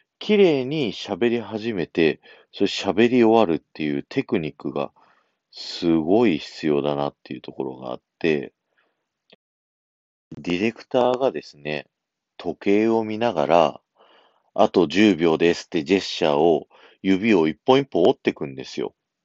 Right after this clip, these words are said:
で、それに合わせて、うまいこと話が最後締まるように、パーソナリティたちを、が、話を締めるっていうのを初めて見学したときは、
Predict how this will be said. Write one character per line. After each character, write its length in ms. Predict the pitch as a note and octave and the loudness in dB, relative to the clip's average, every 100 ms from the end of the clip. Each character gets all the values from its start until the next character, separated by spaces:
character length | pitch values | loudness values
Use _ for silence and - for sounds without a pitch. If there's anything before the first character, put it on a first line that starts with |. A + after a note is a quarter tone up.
| _ _ _ - | _ _ _ 0
で、 120 | C3+ | 0
そ 220 | C3 - | 2 0
れ 180 | B2+ E3 | 2 2
に 180 | F3 E3+ | 2 2
合 100 | E3 | 2
わ 140 | F3 | 2
せ 180 | E3 F2 | 0 -8
て、 420 | - A2 F2+ - _ _ _ _ _ _ - | 0 4 4 0 _ _ _ _ _ _ -4
う 120 | A2+ | 0
ま 200 | C#3 C#3+ | 0 0
い 60 | |
こ 140 | - F2+ | -2 -6
と 100 | - | -6
話 460 | - G2 A2 - | -6 -2 -2 -2
が 120 | F2+ D#2 | -2 -2
最 280 | - G#2+ | 0 0
後 160 | D2+ D2 | 0 -6
締 500 | - - - - G#2+ | -8 -6 -6 -2 0
ま 180 | B2+ E3 | 0 2
る 160 | B2+ | 2
よ 280 | E2 D#2+ D2 | 2 0 -2
う 40 | C#2 | -6
に、 400 | E2+ F#2+ C#2 _ - - - - _ | -4 -4 -6 _ -20 -20 -20 -20 _
パ 180 | - G2 | -8 -8
ー 20 | |
ソ 200 | G2 - | -6 -6
ナ 80 | A2 | -6
リ 120 | F#2 | -8
テ 140 | - D3 | -8 -8
ィ 60 | |
た 140 | - C#2 | -6 -8
ち 140 | - | -6
を、 260 | C#2+ E2 C#2+ | 0 0 0
が、 420 | - E2+ E2+ - _ _ _ _ | 0 0 0 -4 _ _ _ _
話 560 | - G2 F#2+ G#2+ - A#2 | -10 -6 -4 -6 0 2
を 300 | D#2+ D2 - _ - - _ _ | 2 0 -4 _ -20 -20 _ _
締 340 | - - G2 | -10 -4 -2
め 160 | G#2 D3 | 0 0
る 120 | B2 | 0
っ 220 | D2+ _ | -2 _
て 120 | - D#2 | -4 -2
い 120 | D2+ | -2
う 60 | |
の 100 | C#2 C2 | -6 -6
を 320 | C#2+ D2 C2+ | -4 -4 -6
初 360 | - F2+ F#2 | -6 -6 -4
め 120 | C#3+ - | -6 -6
て 140 | - | -10
見 300 | - E2 D2 | -10 -10 -6
学 220 | C#2 - | -8 -10
し 100 | - | -12
た 80 | D#2 | -8
と 140 | D2+ | -8
き 140 | - C#2+ | -8 -10
は、 340 | B1+ C2+ - | -8 -8 -10